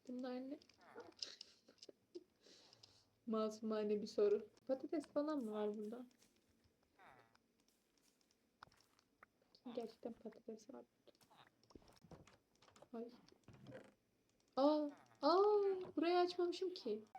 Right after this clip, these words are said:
Sen de bastın, gördüm. Sen oraya nereden girdin? Hadi bir bebek.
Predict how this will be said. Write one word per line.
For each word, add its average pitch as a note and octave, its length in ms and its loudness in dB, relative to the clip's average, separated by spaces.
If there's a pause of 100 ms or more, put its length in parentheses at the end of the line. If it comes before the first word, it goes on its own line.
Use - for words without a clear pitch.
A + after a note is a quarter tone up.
(3000)
Sen A3 200 -2
de G#3+ 120 0
bastın, G3 440 0
gördüm. G3+ 500 4 (1040)
Sen A#3 100 -4
oraya C4+ 320 -2
nereden D4+ 360 -4
girdin? F#3 80 -12 (3000)
Hadi G#3+ 200 -8
bir A3+ 180 -6
bebek. B3+ 420 -4